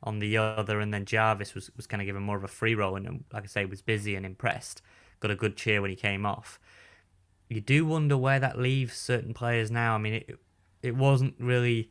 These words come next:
the best moment for James Jones to be taken out after disappointing away at Marine and it clicking. I get that, you know, there, there's, there's circumstances, Marine,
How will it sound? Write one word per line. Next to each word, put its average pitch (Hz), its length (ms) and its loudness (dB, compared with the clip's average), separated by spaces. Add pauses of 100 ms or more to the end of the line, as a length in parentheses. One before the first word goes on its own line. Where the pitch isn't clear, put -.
(500)
the 120 80 -4
best 117 280 2
moment 117 300 0
for 120 80 -2
James 113 400 0
Jones 117 360 0
to - 60 -10
be 104 120 -6
taken 113 420 -2
out 104 380 2 (120)
after 110 360 -4 (240)
disappointing 113 500 -4
away 110 200 2
at 107 60 -4
Marine 107 500 -2 (420)
and 113 120 2
it - 140 -8
clicking. 104 500 -4 (360)
I 110 80 2
get 113 300 4
that, 110 280 -4
you 113 100 -4
know, 101 140 -4
there, 104 140 -4
there's, 104 280 -6 (140)
there's 107 200 -4
circumstances, 104 760 -4
Marine, 101 440 -4